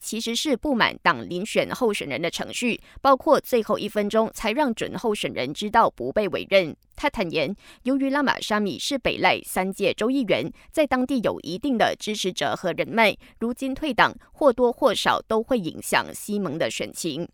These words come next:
因此，他呼吁所有合格选民，这个星期六八月十二号一定要踊跃出来投票，因为每一票对团结政府都很重要。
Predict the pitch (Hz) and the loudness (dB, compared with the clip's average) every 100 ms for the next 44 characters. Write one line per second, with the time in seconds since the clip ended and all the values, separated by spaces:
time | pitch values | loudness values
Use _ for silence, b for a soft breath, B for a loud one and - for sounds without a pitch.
0 | _ - 277 320 - 180 b b - 277 | _ -6 -4 -4 -6 -8 b b -2 -2
1 | - 277 294 - - - 185 233 156 - | 0 -2 0 -2 -6 0 0 2 0 0
2 | 180 165 185 - 127 135 170 202 b - | -4 -2 -4 -4 -6 -6 -6 -8 b -2
3 | 311 196 - 208 214 214 165 - 185 190 | 0 0 -2 -4 0 2 2 6 4 4
4 | 175 101 - - 202 247 214 - b - | 0 0 -4 2 2 6 4 4 b -6
5 | 214 320 285 254 190 170 - 190 165 - | -4 -2 2 2 2 -2 -2 0 0 0
6 | - 196 113 - - - 233 - b b | -4 -2 -2 -4 -8 2 2 2 b b
7 | 285 285 302 180 127 - - 277 226 - | 0 4 4 4 -2 -6 -4 2 2 2
8 | 220 - - 151 160 - 262 214 151 107 | -2 -2 -8 -6 -8 -2 -2 -2 -8 -2
9 | 160 180 196 110 - 190 170 190 135 | 0 0 -2 -6 -4 -4 2 2 2